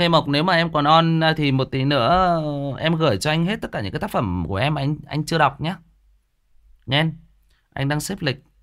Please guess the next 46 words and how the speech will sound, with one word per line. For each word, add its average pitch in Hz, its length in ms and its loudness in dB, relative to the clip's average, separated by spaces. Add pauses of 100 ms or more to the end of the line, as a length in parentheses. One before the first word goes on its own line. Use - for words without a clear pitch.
(840)
Ờ, 78 180 -8
dần 120 180 -4
dần 120 180 0
những 90 120 -6
cái 156 80 -8
tác 175 140 -6
giả 135 120 2
uy 101 200 -2
tín 147 260 0
thì 185 80 -4
anh 143 100 -4
sẽ 139 120 -6
đọc 131 180 2
hết. 240 180 -2 (1000)
Đó, - 180 -10
anh 165 140 -8
sẽ 160 80 -12
đọc 139 160 -10
hết 196 160 -10
chuyện, - 200 -8
kể 107 160 -6
cả 78 340 -6
là 80 100 -10
những 104 200 -8
M 185 140 -8
C 175 180 -8
khác - 220 -6
đọc 147 120 -4
rồi 139 180 0
không 180 140 -4
sao 202 180 -2
cả. - 280 -2 (640)
Quan 185 160 2
điểm 151 200 0
của 104 80 0
anh 165 260 2
thì 110 1040 -4
anh 160 220 -2
sẽ 165 120 -4
thể 160 200 -2
hiện 95 360 -4
chuyện 80 220 -4
của 90 100 -6
các 127 80 -4
bạn 101 220 0
qua 147 260 0